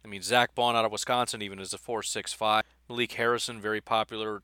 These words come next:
linebacker that I like a lot, is a four six six. Even Joe Bachie, who's seen as just a straight up, I mean, I, I really like him just as a, a smash mouth kind of linebacker. I don't think that's where the Packers,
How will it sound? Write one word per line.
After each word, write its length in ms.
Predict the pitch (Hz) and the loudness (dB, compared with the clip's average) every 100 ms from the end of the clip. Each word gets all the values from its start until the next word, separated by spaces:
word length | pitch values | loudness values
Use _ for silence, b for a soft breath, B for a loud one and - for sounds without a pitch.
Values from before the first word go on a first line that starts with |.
| _ | _
linebacker 560 | 82 110 107 107 107 101 | -4 -2 0 0 0 -2
that 100 | 101 | 0
I 100 | 107 | 0
like 200 | 107 101 | -2 -2
a 40 | |
lot, 240 | 101 107 | 0 0
is 80 | 95 | 0
a 40 | - | -6
four 240 | 113 110 | -6 -4
six 320 | - 107 - | -2 -4 -4
six. 380 | - 113 113 - B B | -2 -2 -2 -6 B B
Even 240 | 165 185 127 | -2 0 2
Joe 200 | 135 123 | 4 4
Bachie, 540 | 101 110 123 - - _ - | 4 4 4 0 -10 _ -12
who's 160 | 127 117 | -4 0
seen 240 | 139 127 | 2 4
as 100 | 117 | 2
just 260 | - 120 - | -2 -2 2
a 120 | 107 | 2
straight 500 | - - 131 127 120 | 0 -4 0 4 6
up, 240 | 113 110 - _ _ | 4 2 -4 _ _
I 60 | 120 | 6
mean, 80 | |
I, 260 | 113 127 117 - | 10 10 8 8
I 120 | 143 | 10
really 360 | 127 127 127 | 10 4 4
like 300 | 110 113 117 | 6 6 6
him 100 | 104 | 2
just 220 | 98 107 110 | -4 -4 -4
as 100 | 98 | -2
a, 260 | 95 - | -2 -4
a 200 | 101 95 | -6 -4
smash 680 | 92 - - 117 113 110 - | 0 0 2 4 4 4 0
mouth 240 | 113 107 | -2 -2
kind 160 | - 107 | -2 -2
of 80 | 101 | 0
linebacker. 480 | 110 107 113 113 | -2 2 2 2
I 40 | 107 | -2
don't 140 | 110 | -2
think 140 | 107 107 | -4 -2
that's 220 | 101 - | -2 -2
where 120 | 104 | -6
the 80 | 101 | -2
Packers, 460 | 120 110 101 - | 2 2 2 -8